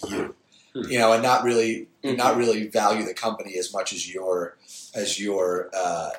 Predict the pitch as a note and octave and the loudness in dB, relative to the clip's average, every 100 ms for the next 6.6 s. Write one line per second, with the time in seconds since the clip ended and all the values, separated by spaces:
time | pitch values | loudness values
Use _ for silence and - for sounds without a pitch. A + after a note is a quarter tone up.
0 | - A#2 G#2+ - - - - - - - | -6 -2 -2 0 0 0 0 -2 -4 -12
1 | - - D3 C3 C3 G3+ D#3 C#3 C3+ D3 | -4 4 8 8 6 6 6 6 4 4
2 | C3+ C#3+ B2 - - D3+ D3+ G#2 G2+ G2+ | 2 0 -2 0 0 0 0 -2 -2 0
3 | G2+ F#2 F#2 A2 F#2 F#2 A2+ - - A2 | 2 2 0 -4 -4 -4 -4 -4 -4 -6
4 | G#2 G2+ - B2 A2+ A2+ G#2+ - A2 G#2 | -6 -6 0 2 2 -2 -6 -4 -4 -4
5 | A2+ F#2+ - A#2+ A2 F#2+ F#2+ F#2+ F#2+ - | -4 -6 -4 -4 -2 -2 -2 -2 -4 -4
6 | G#2 G#2 G2+ G2+ G2 F#2+ | -4 -4 -4 -4 -4 -4